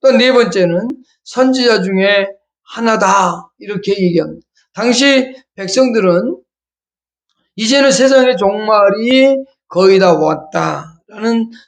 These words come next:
종말론에 대한 인식들, 기대들이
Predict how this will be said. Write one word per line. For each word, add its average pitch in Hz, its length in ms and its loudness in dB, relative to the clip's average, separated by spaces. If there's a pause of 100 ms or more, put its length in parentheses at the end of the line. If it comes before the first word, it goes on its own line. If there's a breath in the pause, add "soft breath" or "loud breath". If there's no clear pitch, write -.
종말론에 226 880 0
대한 180 380 0
인식들, 208 840 -4
기대들이 202 800 0